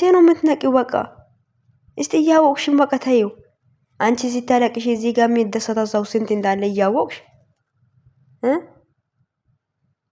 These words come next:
አታለቅሽብኝ የኔ እናት፣ የምር ነው። እርግብ አታለቅሽብኝ፣ ጠላትሽ ይለቀስ። እውነት አንቺ ለምን ታለቅሻለሽ? ከአንቺ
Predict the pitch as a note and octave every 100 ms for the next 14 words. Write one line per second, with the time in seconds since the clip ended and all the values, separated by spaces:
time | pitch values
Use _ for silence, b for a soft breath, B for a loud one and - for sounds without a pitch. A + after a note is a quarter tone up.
0 | _ _ _ - A3+ B3 A3 G3+ G#3 G3+
1 | F#3 F#3+ F#3 F#3 F3 F3 F3 - _ _
2 | - G#3 G3+ F#3+ F#3 F3+ - _ _ _
3 | _ _ - A#3 C4 B3 A3+ A#3 G3+ F#3+
4 | - G3 F#3+ G#3 - A3+ A3+ A3+ - G#3
5 | G3 F3 - F3+ - _ _ _ _ -
6 | A#3 D4 - - _ _ _ _ _ _
7 | _ _ A3+ C4 C4 C4 B3 A#3 G#3+ G3+
8 | - G3+ F3+ F#3 - C4+ C4+